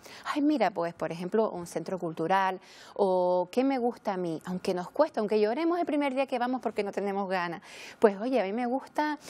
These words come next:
eh, pintura, o a mí me gustaría dedicarme, pues, a aprender costura,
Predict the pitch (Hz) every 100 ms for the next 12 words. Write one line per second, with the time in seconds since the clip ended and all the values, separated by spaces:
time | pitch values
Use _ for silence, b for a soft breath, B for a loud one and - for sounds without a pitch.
0 | B B 220 196 175 170 175 175 165 156
1 | 175 185 208 220 214 - 190 196 226 262
2 | 277 B B B - 190 175 180 190 202
3 | 247 269 233 202 - 185 165 180 233 247
4 | 202 - 180 180 165